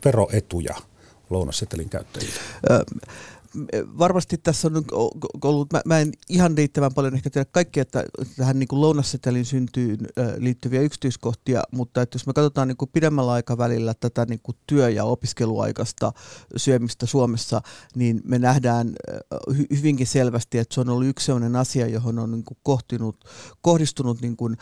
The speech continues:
Speaker 2: viranomaisten puolelta niinku kiinnostusta esimerkiksi sen kautta, että meillä on niinku tälläkin hetkellä aika laaja kaari erilaisia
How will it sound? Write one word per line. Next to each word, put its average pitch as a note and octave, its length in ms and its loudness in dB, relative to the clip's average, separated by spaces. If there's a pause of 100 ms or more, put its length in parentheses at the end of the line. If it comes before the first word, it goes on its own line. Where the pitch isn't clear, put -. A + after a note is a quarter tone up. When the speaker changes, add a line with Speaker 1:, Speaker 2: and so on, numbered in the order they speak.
(200)
Speaker 2:
viranomaisten C3 600 2
puolelta A2+ 500 2
niinku A#2 300 -6
kiinnostusta A#2 640 -2
esimerkiksi A#2 520 -2
sen A#2+ 160 2
kautta, A2+ 440 -2
että A#2 220 -4
meillä A#2 260 0
on A#2+ 100 0
niinku A#2+ 160 -4
tälläkin A#2+ 420 2
hetkellä A2+ 380 -2
aika A#2+ 200 0
laaja B2 240 4
kaari A2+ 380 2 (320)
erilaisia A2 720 2